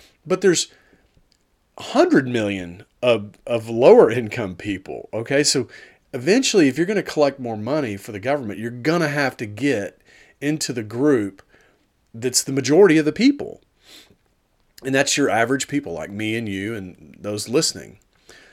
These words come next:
So again, th-, there's a lot of manipulation and talking points and, um, ob-, obfuscation and things like that that are, that are happening when you have these tax discussions.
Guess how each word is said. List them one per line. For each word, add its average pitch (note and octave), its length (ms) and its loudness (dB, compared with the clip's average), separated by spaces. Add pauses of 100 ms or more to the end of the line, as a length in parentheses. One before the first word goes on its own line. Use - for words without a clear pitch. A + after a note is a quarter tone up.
(100)
So C#3+ 540 4
again, E3 300 0
th-, D3+ 140 0
there's C#3 240 -2
a A#2+ 40 -6
lot F#3+ 440 -8
of D#3 80 -2
manipulation C#3+ 1160 0
and G2+ 280 -8 (560)
talking D3+ 560 -2
points C#3+ 680 -2
and, G2+ 580 -10 (540)
um, F2 460 -14 (760)
ob-, C3 280 -4 (140)
obfuscation C#3 960 0
and A#2+ 120 -6
things C#3 220 -4
like A2+ 160 -2
that A#2 180 -4
that G#2 120 -6
are, G2+ 140 -8
that G#2 200 -14
are G2+ 80 -6
happening B2 480 -4
when G#2+ 140 -8
you A2 100 -6
have A#2 160 -8
these G2+ 180 -8
tax A2+ 340 -8
discussions. G#2 760 -8